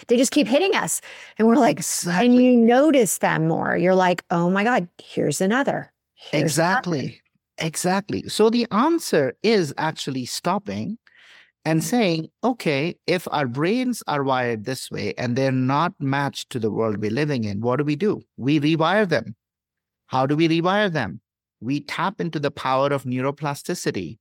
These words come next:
Speaker 2: What the hell is that word? Basically, it means neurons that fire together, wire together.
Speaker 1: Hmm.
Speaker 2: I didn't come up with that. There's an amazing neuroscientist who came up with that. But the notion is practice.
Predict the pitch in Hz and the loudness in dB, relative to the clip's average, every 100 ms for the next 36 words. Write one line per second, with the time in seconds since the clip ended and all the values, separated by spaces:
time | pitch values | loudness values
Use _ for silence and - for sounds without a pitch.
0 | - 127 156 147 131 139 139 147 170 - | -4 -2 0 0 0 0 0 0 -2 -2
1 | 113 - - _ - _ _ _ _ _ | -4 -4 -10 _ -20 _ _ _ _ _
2 | - 202 202 180 156 139 127 127 120 127 | -2 0 0 -2 0 0 0 0 0 -2
3 | 139 127 135 151 160 175 180 - - 117 | -4 -2 0 2 2 0 -2 -8 -8 -6
4 | 113 - 113 123 139 147 151 147 165 170 | -6 -2 0 2 0 -2 -2 -2 -2 -6
5 | - 113 107 104 - 110 98 - - _ | -6 -4 -2 -4 -8 -10 -10 -12 -16 _
6 | _ _ _ - 151 - 135 180 180 156 | _ _ _ -14 -14 -6 -2 2 0 0
7 | 135 131 131 110 104 113 - - - 113 | 0 0 -2 -2 -4 -6 -10 -14 -4 -2
8 | 110 117 120 131 135 131 120 113 110 120 | 0 0 0 0 -2 -2 -2 -2 -2 -2
9 | 110 104 110 - 107 - 107 104 113 92 | -4 -4 -6 -4 -10 -6 -4 -4 -4 -6
10 | 98 113 123 - _ - - - - _ | -6 -8 -8 -16 _ -20 -20 -20 -20 _
11 | _ - 123 170 190 202 269 - 180 156 | _ -12 -4 -2 2 2 2 0 0 0
12 | - 214 262 - - - | -2 -4 -4 -8 -10 -12